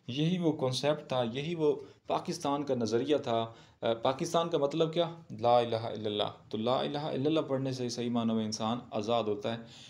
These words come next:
यही वो नज़रिया था, यही वो आइडियोलॉजी थी जिसकी बुनियाद पर पाकिस्तान बना और इतनी बड़ी हिजरत और इतनी बड़ी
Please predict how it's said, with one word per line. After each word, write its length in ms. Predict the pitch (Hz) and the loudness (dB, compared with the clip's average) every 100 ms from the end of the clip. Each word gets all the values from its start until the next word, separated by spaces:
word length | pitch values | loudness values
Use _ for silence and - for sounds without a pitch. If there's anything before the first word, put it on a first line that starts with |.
| - | -10
यही 300 | 123 175 190 | -2 0 0
वो 140 | 185 147 | 2 2
नज़रिया 400 | 117 120 123 123 | 2 2 2 0
था, 140 | 123 | 0
यही 280 | 113 131 156 | -2 -2 -2
वो 160 | 139 120 | 0 0
आइडियोलॉजी 500 | 107 113 120 117 113 | 2 2 2 -2 -6
थी 160 | 117 | -6
जिसकी 300 | 113 123 123 | -4 -6 -4
बुनियाद 340 | 110 110 110 110 | -2 0 0 0
पर 140 | 113 | -4
पाकिस्तान 540 | 110 110 110 - 107 | -4 -6 -6 -6 -4
बना 220 | 104 113 113 | -2 0 0
और 120 | 120 | -2
इतनी 240 | 131 160 | -2 -2
बड़ी 180 | 127 120 | 0 0
हिजरत 360 | 110 120 120 113 | 0 0 0 0
और 140 | 110 | -2
इतनी 420 | 113 113 - 127 | -4 -6 -6 -4
बड़ी 240 | 113 113 | 0 0